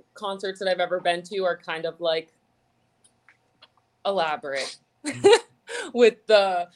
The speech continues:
Speaker 1: lighting, the clothes, the stage setup. Um, so I always wanted to be able to,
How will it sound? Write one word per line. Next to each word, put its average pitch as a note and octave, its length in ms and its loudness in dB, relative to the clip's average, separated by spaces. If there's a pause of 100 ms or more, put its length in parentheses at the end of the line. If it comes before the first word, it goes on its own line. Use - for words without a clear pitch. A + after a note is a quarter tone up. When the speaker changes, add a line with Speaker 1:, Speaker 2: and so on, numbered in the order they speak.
(220)
Speaker 1:
lighting, A3+ 640 0
the G3+ 60 -8
clothes, G#3+ 640 -2
the G3 200 -8
stage G3 420 -6
setup. F#3 600 0 (140)
Um, D#3+ 480 -6 (460)
so E3 560 -6 (920)
I F3+ 360 0
always G3 260 -2
wanted F3+ 480 -4
to G3+ 140 -16
be F#3 240 -4
able F3+ 240 -2
to, E3+ 480 0